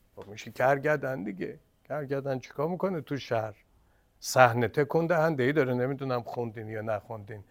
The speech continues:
کرگدن‌های اوژن یونسکو رو که همه نشستن دارن تو کافه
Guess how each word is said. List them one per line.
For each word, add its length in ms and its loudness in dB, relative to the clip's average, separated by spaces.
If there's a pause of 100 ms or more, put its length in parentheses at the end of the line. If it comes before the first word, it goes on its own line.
(420)
کرگدن‌های 840 2
اوژن 460 -4
یونسکو 560 -6
رو 100 -8
که 140 -10
همه 260 -2
نشستن 640 -4
دارن 260 -6
تو 120 -16
کافه 480 -6